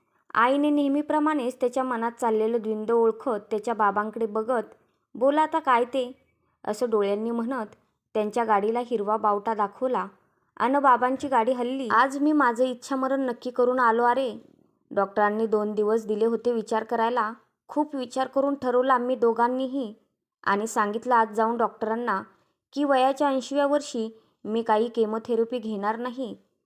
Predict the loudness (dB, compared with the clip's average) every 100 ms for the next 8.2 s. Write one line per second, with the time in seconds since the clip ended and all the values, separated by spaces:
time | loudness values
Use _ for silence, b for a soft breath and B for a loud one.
0 | _ -4 -2 0 -2 -4 -2 -2 -2 -2
1 | -4 -6 -6 -8 -6 -4 -2 -2 -4 -4
2 | -6 -4 -6 -6 -8 -8 b b b b
3 | -6 -6 -2 -2 0 0 0 2 2 2
4 | 0 -2 -2 -2 -4 -4 -4 -2 -2 -2
5 | _ _ _ _ -8 2 4 4 2 0
6 | -2 -8 -10 -12 -2 0 2 0 -2 -2
7 | -4 -4 -4 -4 -4 -2 -2 -2 -2 -2
8 | -2